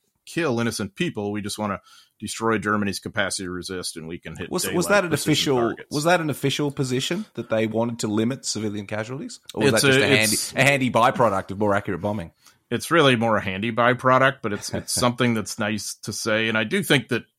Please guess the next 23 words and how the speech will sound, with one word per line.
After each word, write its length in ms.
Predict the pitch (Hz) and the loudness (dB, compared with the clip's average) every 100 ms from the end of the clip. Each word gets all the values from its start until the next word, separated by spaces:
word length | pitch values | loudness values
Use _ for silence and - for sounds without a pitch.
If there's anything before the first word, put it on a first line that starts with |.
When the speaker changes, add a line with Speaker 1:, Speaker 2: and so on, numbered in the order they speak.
| _ | _
Speaker 1:
it's 160 | 131 - | -6 -4
sort 280 | - 143 131 | -2 2 2
of 80 | 117 | 2
the, 100 | 120 | 0
you 120 | 127 | 0
know, 60 | |
like 140 | 120 107 | 0 0
when 120 | 117 | -2
we 100 | 113 | -2
say, 240 | 110 92 90 | -2 -2 4
"Ideally, 560 | 127 110 160 196 113 | 4 4 2 2 2
we 160 | 113 117 | 2 0
would 160 | 117 | 0
do 160 | 107 104 | 0 0
X, 180 | 107 - | -2 -2
Y, 160 | 104 | -2
Z," 360 | 92 98 101 110 | -2 -4 -4 -4
I 100 | 101 | -4
think 180 | 104 90 | -6 -8
it's 140 | - | -6
in 140 | 95 80 | -8 -4
that 240 | 98 - _ _ _ | -6 -8 _ _ _
category. 560 | - 117 120 123 127 | -4 -2 0 0 0